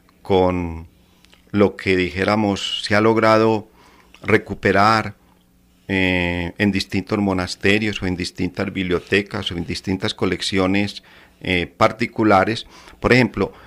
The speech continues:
de las etimologías de Isidoro de Sevilla quedaron más de mil manuscritos. Eso, pues, muestra la abundancia. Entonces, claro,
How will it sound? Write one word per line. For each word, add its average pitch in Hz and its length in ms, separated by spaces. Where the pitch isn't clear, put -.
de 110 140
las 101 160
etimologías 101 640
de 120 100
Isidoro 107 420
de 120 100
Sevilla 101 560
quedaron 101 500
más 110 200
de 110 100
mil 113 240
manuscritos. 104 1000
Eso, 107 340
pues, - 320
muestra 107 500
la 92 100
abundancia. 95 840
Entonces, 123 320
claro, 120 400